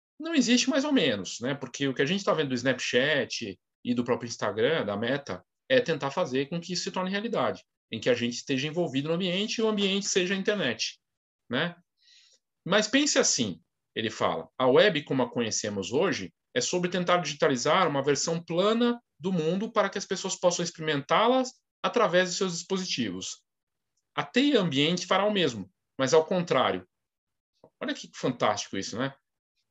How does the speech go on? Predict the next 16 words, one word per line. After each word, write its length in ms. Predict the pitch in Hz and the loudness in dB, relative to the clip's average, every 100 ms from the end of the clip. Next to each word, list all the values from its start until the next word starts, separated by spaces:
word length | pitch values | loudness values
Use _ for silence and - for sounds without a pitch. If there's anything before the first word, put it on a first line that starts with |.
| _ | _
"Ao 80 | 156 | 0
invés 240 | 185 247 | 6 6
de 100 | 262 | 6
trazer 600 | 254 240 175 135 139 123 | 4 6 6 4 4 6
o 60 | 120 | 4
mundo 220 | 131 160 | 0 0
físico 560 | 143 - 196 160 147 - | -6 -4 -2 -2 -4 4
para 220 | 127 123 | 6 6
o 60 | 110 | 4
cyberespaço, 1120 | - 135 117 104 - - 147 170 - 101 95 _ _ | 0 0 0 -2 -4 0 0 0 -2 -10 -14 _ _
estamos 320 | - 165 170 | 0 0 0
começando 440 | - 185 165 190 208 | -2 0 0 2 0
a 60 | |
mapear 440 | 196 175 175 139 127 | 0 0 2 4 2
o 60 | |
cyberespaço 1000 | 120 127 120 110 - 143 180 - - 80 | 0 -2 -2 -6 -6 0 0 -2 -8 -14